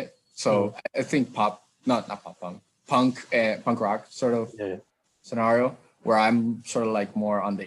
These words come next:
Speaker 1: indie rock side. But he's definitely given, eh, como que, I've shown him some stuff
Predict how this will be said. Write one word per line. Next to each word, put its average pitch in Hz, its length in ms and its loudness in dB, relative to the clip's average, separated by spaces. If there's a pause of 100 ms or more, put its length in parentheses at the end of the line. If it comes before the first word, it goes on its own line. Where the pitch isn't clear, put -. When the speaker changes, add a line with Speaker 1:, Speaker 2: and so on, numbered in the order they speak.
(100)
Speaker 1:
indie 110 340 -2
rock 107 220 0
side. 107 440 0 (640)
But 104 440 0
he's 135 380 2
definitely 143 340 2
given, 107 480 -2
eh, - 100 -14
como 101 260 -4
que, 95 280 -8 (160)
I've 120 140 2
shown 120 220 0
him 113 160 0
some 104 180 -4
stuff 95 320 -8